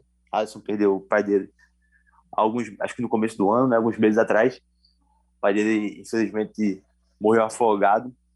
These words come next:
depois de um acidente, né? Na, na fazenda ali onde morava.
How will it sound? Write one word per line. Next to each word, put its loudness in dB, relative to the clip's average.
depois -4
de -6
um 0
acidente, -4
né? -4
Na, 0
na -6
fazenda 0
ali 2
onde -6
morava. 2